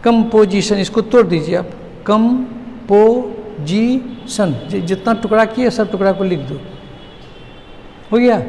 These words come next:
अब इसको ज़रा सा समझ लीजिए, रिकमेंडेशन, एक उदाहरण और, रिकमेंडेशन, क्या टुकड़ा होगा बोलो, उंगली पर गिनो,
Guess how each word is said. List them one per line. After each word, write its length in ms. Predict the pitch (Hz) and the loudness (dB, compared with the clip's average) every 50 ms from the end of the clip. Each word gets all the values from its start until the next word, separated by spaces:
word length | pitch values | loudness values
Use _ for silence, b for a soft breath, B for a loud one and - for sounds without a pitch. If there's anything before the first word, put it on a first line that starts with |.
| - - - - - B B B B B B B B - - | -8 -12 -14 -14 -16 B B B B B B B B 0 2
अब 160 | 226 220 208 | 2 2 2
इसको 260 | 214 - - - 202 | 0 0 0 -2 0
ज़रा 160 | 190 185 180 | 2 2 0
सा 140 | 170 - 180 | 0 0 -2
समझ 300 | 170 - - 185 175 170 | -2 -2 -2 -2 -2 -2
लीजिए, 360 | 175 175 170 165 165 196 202 185 | -4 -4 -4 -4 -6 -6 -6 -4
रिकमेंडेशन, 840 | 185 190 220 214 240 240 233 233 226 220 214 208 190 - - 180 147 - - | -2 -2 2 4 4 4 4 4 4 4 4 2 2 2 -2 -2 -2 0 2
एक 180 | 185 190 190 | 2 2 2
उदाहरण 360 | 208 180 180 185 196 208 208 | 2 2 2 2 2 0 0
और, 260 | 208 196 165 135 131 - - - - - - - | 2 0 0 0 -2 -6 -10 -14 -16 -14 -10 -6
रिकमेंडेशन, 1500 | 170 185 220 240 240 247 233 240 - 214 214 214 220 220 208 202 202 208 214 208 202 185 208 202 202 196 - 220 208 180 | -2 0 2 2 2 0 0 -2 2 4 4 6 6 4 2 2 0 0 0 0 2 4 4 4 4 4 2 0 -2 0
क्या 160 | 165 - 226 | 0 0 0
टुकड़ा 240 | 220 240 226 233 226 | 2 4 4 4 6
होगा 200 | 214 214 220 220 | 6 6 4 2
बोलो, 240 | 214 226 220 226 226 226 220 - - - - - - - - - - - - - - - - - - - | 2 4 2 2 2 0 -2 -6 -12 -14 -14 -16 -16 -18 -18 -18 -18 -18 -18 -18 -18 -18 -18 -16 -8 -2
उंगली 140 | 214 226 233 | 0 2 2
पर 120 | 214 226 | 2 2
गिनो, 260 | 202 220 226 226 233 | 0 0 0 0 0